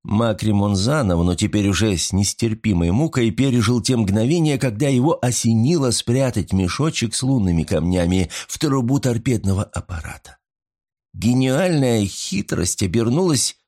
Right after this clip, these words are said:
маниакальной глупостью. Фраза об изумрудно-сапфировом Эгейском море больше не была пустыми словами, как во времена Байрона.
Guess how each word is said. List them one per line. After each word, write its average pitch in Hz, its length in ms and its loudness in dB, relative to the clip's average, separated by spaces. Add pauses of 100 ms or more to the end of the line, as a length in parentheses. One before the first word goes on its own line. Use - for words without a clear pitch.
маниакальной 160 960 0
глупостью. - 960 -4 (400)
Фраза 143 580 0
об 139 240 0
изумрудно-сапфировом 123 1400 2
Эгейском 113 680 2
море 120 380 2
больше 110 500 0
не 110 160 2
была 120 400 0
пустыми 85 580 0
словами, 110 580 0
как 110 240 -2
во 107 140 0
времена 113 480 2
Байрона. 78 640 -4